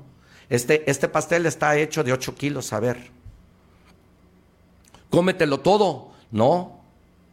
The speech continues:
pues no, pues ¿cómo? Me come-, me comeré este pedazo y ya me llené. Ah, el pastel se reparte. El par-, el pastel de ocho kilos es para cien personas. Un ejemplo, no sé para cuántas.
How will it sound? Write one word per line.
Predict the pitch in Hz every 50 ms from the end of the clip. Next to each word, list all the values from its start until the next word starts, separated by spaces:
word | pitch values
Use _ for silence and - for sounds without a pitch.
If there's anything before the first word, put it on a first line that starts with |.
| _ _ _ _ -
pues | 120 117
no, | 107 87 - 147 160 156
pues | 156 127 - -
¿cómo? | 113 123 151 185 214 208
Me | 156 139
come-, | 131 - 123 135 147 160 175 165
me | 156 135 131 127
comeré | 135 127 123 120 117 131
este | 123 - 190
pedazo | - - 151 117 110 123 165 170 190
y | 180
ya | 143 143
me | 156 170 170
llené. | 156 135 117 120 139 165 185 - - - - - - -
Ah, | 98 110 113 110 - - - - - _ -
el | - 110 110
pastel | - - 113 104 - - - - 107 107 107
se | - - 143
reparte. | 135 147 117 101 80 - - - 101 107 120 135 131 - - 131 120 120 120 - - - - - - _
El | - 123 120 117
par-, | 120 - 107 107 107 107 104 -
el | - 113 110
pastel | - - 104 104 - - - 127 143 151
de | 151 151
ocho | 151 160 170 - 180 170 175
kilos | - 208 220 208 175 131 - -
es | - 113 -
para | - 131 131 123 113
cien | - - 123 123
personas. | - - 127 113 - - 127 131 139 131 117 - - - -
Un | 104 107 113
ejemplo, | 110 - 131 135 139 139 131 120 113
no | 107 107 107 107
sé | - 120
para | 107 - 107 98 -
cuántas. | - 104 101 101 95 107 113 104 - -